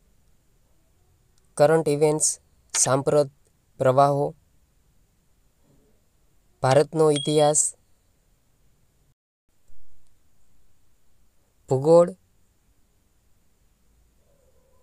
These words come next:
રાજ્યશાસ્ત્ર, પંચાયતી રાજ, પબ્લિક પોલિસી,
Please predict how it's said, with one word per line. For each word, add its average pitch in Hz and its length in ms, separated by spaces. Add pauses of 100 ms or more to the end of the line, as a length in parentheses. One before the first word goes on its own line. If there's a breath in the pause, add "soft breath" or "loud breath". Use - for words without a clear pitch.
(100)
રાજ્યશાસ્ત્ર, 143 760 (1400)
પંચાયતી 143 540
રાજ, 139 260 (680)
પબ્લિક 139 340 (380)
પોલિસી, 143 500